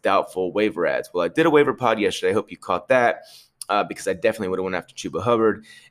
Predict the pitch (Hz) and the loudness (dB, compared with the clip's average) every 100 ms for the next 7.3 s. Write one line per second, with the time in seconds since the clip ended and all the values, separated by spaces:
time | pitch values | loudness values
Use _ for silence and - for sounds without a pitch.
0 | - 107 104 98 107 104 101 95 92 90 | -4 -2 -2 0 2 2 2 2 0 -2
1 | 87 _ 95 92 87 85 85 - _ - | -6 _ -6 -4 -4 -6 -12 -16 _ -20
2 | - 113 104 92 76 - 113 - - 117 | -6 -2 0 0 -2 -2 -2 -2 -2 -2
3 | 92 90 90 87 - 80 - - 101 92 | -2 -2 -2 -2 -2 -4 -4 -4 0 2
4 | 92 - - 73 87 107 104 98 - 95 | 2 0 -4 -2 4 4 4 0 2 2
5 | 85 85 82 - - 90 92 92 90 - | 2 -4 -6 -6 -2 -2 0 -2 -4 -6
6 | 87 92 87 85 92 87 82 _ _ _ | -4 -2 -2 -6 -6 -6 -6 _ _ _
7 | 87 - | -16 -14